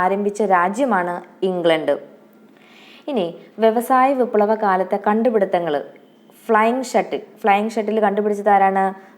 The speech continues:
ജോൺ കേ. സ്പിന്നിംഗ് ജെന്നി ജെയിംസ് ഹാർഗ്രീവ്സ്. ആവിയന്ത്രം ജെയിംസ് ബോട്ട്. ലോക്കോമോട്ടീവ് ജോർജ് സ്റ്റീംസൺ.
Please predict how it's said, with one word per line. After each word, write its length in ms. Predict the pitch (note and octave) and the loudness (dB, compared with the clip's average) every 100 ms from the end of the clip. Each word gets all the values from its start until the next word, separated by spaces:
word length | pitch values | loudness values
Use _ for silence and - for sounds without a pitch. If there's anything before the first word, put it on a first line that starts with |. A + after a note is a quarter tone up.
| - D#3+ | -10 0
ജോൺ 300 | F#3 F#3 G3+ G3+ G3 | 2 4 2 -2 -2
കേ. 120 | D#3 - - - _ _ _ _ _ _ - | -2 -4 -14 -20 _ _ _ _ _ _ -20
സ്പിന്നിംഗ് 520 | - B3+ A#3+ B3 C4 A3 | -4 0 2 0 0 2
ജെന്നി 280 | G3 E3+ C#3+ - - _ _ _ E3 | 2 0 -6 -12 -20 _ _ _ -2
ജെയിംസ് 440 | F#3 G3+ A#3 D#4 - - - | 2 2 2 -4 -12 -20 -6
ഹാർഗ്രീവ്സ്. 600 | G3 F3+ F3+ F3 D3 - - - _ _ - - F#3 F#3 | 0 0 0 -4 -4 -8 -16 -20 _ _ -20 -4 0 2
ആവിയന്ത്രം 560 | G3+ B3 A#3 G#3+ A#3+ F#4 - - - F3+ | 2 0 -2 0 0 -2 -14 -20 -8 0
ജെയിംസ് 380 | G3 G3 G#3 F3+ | 2 2 -4 -2
ബോട്ട്. 280 | F3 E3+ D3 - - _ _ _ - G3+ | 0 0 -2 -4 -14 _ _ _ -10 2
ലോക്കോമോട്ടീവ് 800 | G#3+ G#3 A#3+ B3 A#3 G#3+ G#3+ D4+ - - - | 4 4 2 2 2 0 -2 -6 -8 -18 -2
ജോർജ് 460 | G3 F#3 F#3 F#3+ C4 F4+ - | 2 4 4 0 -4 -4 -10
സ്റ്റീംസൺ. 560 | - G3+ F3 - D3 | -6 -4 -4 -2 -4